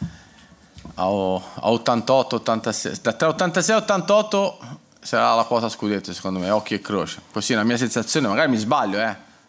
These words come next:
Siamo al quindici, al venti luglio, però, insomma. E per quanto riguarda, vanno giocate, ehm,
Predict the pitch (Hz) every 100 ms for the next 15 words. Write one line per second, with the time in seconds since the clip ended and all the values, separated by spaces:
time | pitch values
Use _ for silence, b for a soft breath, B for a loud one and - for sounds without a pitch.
0 | _ - 95 98 - 117 101 107 135 135
1 | 190 180 185 185 156 220 120 - - -
2 | B B B B _ 160 170 165 165 156
3 | 151 147 143 139 135 175 170 226 226 226
4 | 226 214 220 208 107 143 190 190 180 233
5 | 208 214 220 247 214 - 143 135 127 123
6 | 120 117 117 117 120 123 120 113 113 107
7 | 110 107 107